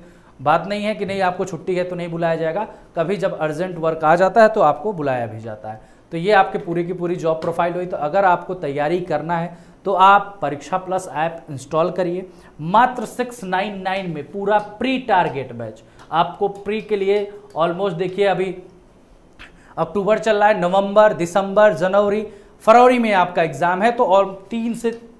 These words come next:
three month तो आपको मिला ही मिला है। तीन month आराम से आपको, और सिर्फ,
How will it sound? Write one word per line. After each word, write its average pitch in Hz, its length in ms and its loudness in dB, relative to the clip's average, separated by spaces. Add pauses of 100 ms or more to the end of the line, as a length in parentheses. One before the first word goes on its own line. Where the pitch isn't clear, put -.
(320)
three 277 160 -2
month 254 240 0
तो 240 120 0
आपको 214 300 4
मिला 165 260 0
ही 156 180 -4
मिला 131 220 -8
है। 117 220 -8
तीन 202 280 -8
month 202 240 -4
आराम 180 280 2
से 190 160 -6
आपको, 185 340 -2 (480)
और 294 140 2
सिर्फ, 269 380 2